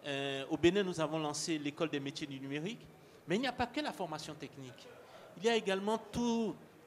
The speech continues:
toutes les formations qui permettent, on dirait, les soft skills, hein, qui permettent aux personnes de pouvoir s'adapter. On dit aujourd'hui qu'une bonne partie des métiers de demain ne sont pas connus.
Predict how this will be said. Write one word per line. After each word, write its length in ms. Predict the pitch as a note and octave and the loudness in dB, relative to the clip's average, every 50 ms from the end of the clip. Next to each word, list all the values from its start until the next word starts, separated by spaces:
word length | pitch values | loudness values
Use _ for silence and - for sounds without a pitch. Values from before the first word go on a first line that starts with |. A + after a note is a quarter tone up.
| - - - - - - - - - - | -20 -20 -20 -20 -20 -18 -18 -18 -12 -8
toutes 200 | - B3+ - - | -6 -6 -2 0
les 80 | G#3 - | 0 2
formations 500 | - - G3 F#3 F#3+ F#3 - - A3 G#3+ | 4 2 2 2 2 0 0 -2 -2 -4
qui 140 | G#3+ - | -4 -4
permettent, 480 | G3+ - G3 F3+ E3 F3+ F#3+ F#3+ F#3 - | -2 0 2 2 2 2 0 0 0 0
on 100 | - F3 | 0 -2
dirait, 280 | E3+ D#3 E3 E3 F3+ E3+ | 0 0 -2 -2 -2 -2
les 80 | D#3+ D3 | -2 0
soft 240 | - - G#3 G3 | 2 2 2 2
skills, 320 | - - - C4+ C4 G#3 - - | -2 -4 -2 -2 -2 -2 -2 -4
hein, 80 | E3 E3 | -6 -6
qui 100 | - G3+ | -6 -6
permettent 400 | - - F3+ E3+ F3 F3+ F#3 - | -2 0 0 0 0 0 -2 -2
aux 60 | F3 | -2
personnes 500 | D#3+ - D#3+ D3+ - - F#3 F3 E3 C3+ - - - - - - - - - - - - - - - | -2 -2 -2 -2 0 2 2 2 2 0 -4 -10 -16 -18 -20 -20 -20 -20 -20 -20 -20 -20 -8 2 4
de 200 | D3 D3+ C#3 C#3+ | 6 6 6 4
pouvoir 300 | C#3+ - F3 E3 G#3 G3+ | 2 -2 2 2 2 2
s'adapter. 720 | - - F3+ D#3+ - E3+ - - - - D4+ D4+ D4 - - - - - - | 2 0 -2 0 0 0 -2 -2 0 0 0 0 0 -4 -10 -16 -16 -4 -2
On 100 | E3 E3+ | 0 0
dit 120 | E3 A3 | 0 0
aujourd'hui 480 | B3 A3 - F3 F3+ F#3 F#3 F#3+ G3+ G#3+ | 0 0 2 2 2 2 2 0 -4 -8
qu'une 200 | - - F#3 D#3+ | -8 -8 -4 0
bonne 180 | E3 F3+ G#3 | 0 0 2
partie 260 | G3+ G3+ F3+ - - F#3+ | 2 0 -2 -2 -2 0
des 120 | E3 E3 | 0 2
métiers 320 | D#3+ F3 F3+ F3 - G#3+ | 2 0 0 0 -2 -2
de 100 | F#3 D#3+ | 0 0
demain 240 | D#3+ E3 E3+ F3+ G3 | 0 0 0 0 -2
ne 80 | F3 D#3+ | -2 -4
sont 160 | - - F#3+ | -4 -4 -6
pas 160 | - - F#3 | -6 -6 -6
connus. 340 | F3 - G3+ G#3 B3+ E4 F4+ | -2 0 0 2 0 0 -4